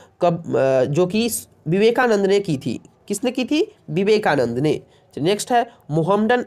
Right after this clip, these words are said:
एंग्लो इन-, एंग्लो ओरिएंटल कॉलेज की स्थापना सर सैयद अहमद खान ने की थी। किसने की थी? सर, सर,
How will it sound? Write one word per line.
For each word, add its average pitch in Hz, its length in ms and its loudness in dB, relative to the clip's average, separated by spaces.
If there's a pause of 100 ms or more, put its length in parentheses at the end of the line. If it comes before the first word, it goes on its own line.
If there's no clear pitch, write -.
(100)
एंग्लो 208 380 4
इन-, 185 760 -2
एंग्लो 214 680 2
ओरिएंटल 202 560 2
कॉलेज 202 400 2
की 214 200 -2
स्थापना 175 600 0 (420)
सर 226 420 0 (160)
सैयद 190 500 2
अहमद 180 520 0
खान 147 280 -2
ने 135 100 2
की 127 160 -4
थी। 127 140 -6
किसने 190 260 -2
की 247 120 -2
थी? 254 120 -2
सर, 196 320 0 (220)
सर, 170 260 0